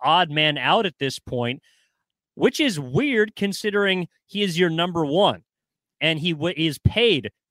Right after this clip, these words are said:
to be your number one. He is paid like a number one receiver. So I, I, like, I, I'm not saying that Deebo Samuel has to have,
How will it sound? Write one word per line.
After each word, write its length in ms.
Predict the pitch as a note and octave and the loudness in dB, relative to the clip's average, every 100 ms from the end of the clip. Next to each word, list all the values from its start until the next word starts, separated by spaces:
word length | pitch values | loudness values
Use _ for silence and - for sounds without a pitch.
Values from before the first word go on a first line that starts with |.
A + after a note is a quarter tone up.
| - | -6
to 140 | D#3 | -4
be 100 | D3 | -2
your 220 | D3+ C#3+ | 0 0
number 260 | C3 B2+ A#2 | 0 -2 -2
one. 220 | G#2+ A2 | -2 -4
He 100 | C3+ | -4
is 140 | D#3 - | -4 -2
paid 380 | - F#3+ F3+ | -2 0 -2
like 200 | D3+ C#3 | -2 -2
a 60 | C#3 | -2
number 240 | C#3 C3+ | -4 -4
one 200 | C3 C3+ | -4 -2
receiver. 580 | B2+ B2 A3+ A3+ A2 F2 _ _ _ - | -4 -6 -4 -4 -4 -8 _ _ _ -10
So 460 | - D#3+ D3+ C#3 - _ _ - | 0 2 4 2 -2 _ _ -2
I, 140 | G#3+ F3+ | -2 -2
I, 100 | G#3 F3 | -8 -6
like, 160 | D3 | -2
I, 140 | D3 G#3+ | -2 -2
I'm 140 | F#3 | -2
not 180 | A#3 A3 | 0 -2
saying 380 | - F#3 F#3 E3+ | -2 -2 0 2
that 200 | D3 B2+ _ _ _ _ _ _ _ D3+ | 2 0 _ _ _ _ _ _ _ -2
Deebo 280 | E3+ E3 | 0 0
Samuel 340 | - D#3+ D#3 C3 | 0 -2 -2 0
has 260 | D3+ D3 | 0 -2
to 100 | - | -4
have, 340 | B2+ C#3 C3 | -2 2 0